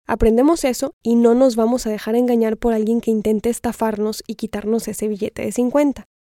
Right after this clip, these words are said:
¿cierto? Cuando estudiamos y alimentamos nuestro cerebro con cierta información, no nos dejamos engañar. Y cuando se nos domina desde la economía,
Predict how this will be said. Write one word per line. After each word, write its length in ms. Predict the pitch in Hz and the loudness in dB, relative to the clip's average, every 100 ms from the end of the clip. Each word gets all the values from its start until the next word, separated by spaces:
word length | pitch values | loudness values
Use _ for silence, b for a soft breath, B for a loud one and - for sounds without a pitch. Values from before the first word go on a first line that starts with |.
| - | -8
¿cierto? 360 | - 214 - 359 _ _ _ _ - | -2 -2 -4 -12 _ _ _ _ -2
Cuando 320 | 240 240 233 | 2 4 2
estudiamos 800 | 220 - 233 226 254 302 381 - | 0 -2 0 2 4 4 2 -2
y 140 | - 240 | 0 2
alimentamos 760 | 233 240 226 220 254 302 330 | 4 4 4 2 2 2 2
nuestro 300 | 302 - 240 | 0 -2 -6
cerebro 380 | - 233 240 277 | -4 -2 -2 -2
con 220 | 247 214 | -2 -4
cierta 260 | - 233 269 | -4 -4 -4
información, 680 | 269 226 208 202 - 269 349 _ _ | -4 -4 -6 -6 -4 -4 -4 _ _
no 220 | 240 240 262 | 2 4 4
nos 160 | 269 | 2
dejamos 400 | 226 - 233 247 | -4 -6 -6 -4
engañar. 500 | 220 208 214 247 - _ _ _ | -4 -2 -2 -2 -4 _ _ _
Y 100 | 226 | -6
cuando 260 | 220 240 240 | 0 0 0
se 120 | 240 | 0
nos 200 | 233 220 | 0 2
domina 360 | 226 240 277 320 | 2 2 2 0
desde 240 | 269 233 | 0 0
la 80 | 220 | -2
economía, 600 | 208 214 208 208 233 339 | -2 -2 -2 0 0 -2